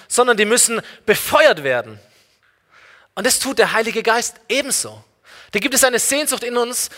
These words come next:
drin, hoffe ich zumindest, eine Sehnsucht in uns nach einem Durchbruch in unserem Leben.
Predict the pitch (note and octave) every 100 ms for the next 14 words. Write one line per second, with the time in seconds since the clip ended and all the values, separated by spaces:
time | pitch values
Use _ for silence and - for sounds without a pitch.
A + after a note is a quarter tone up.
0 | - - A#3 D#4 A#3 - - C4+ A3+ -
1 | D3+ C#3 B2+ A#2+ - - - - - G3+
2 | G#3+ - C#4+ B3+ G#3+ - A#3+ B3 A3+ A3
3 | - - - G3 F#3 B3 - - D4+ F4
4 | - A3+ A#3+ A#3 A#3 A3 B3 F3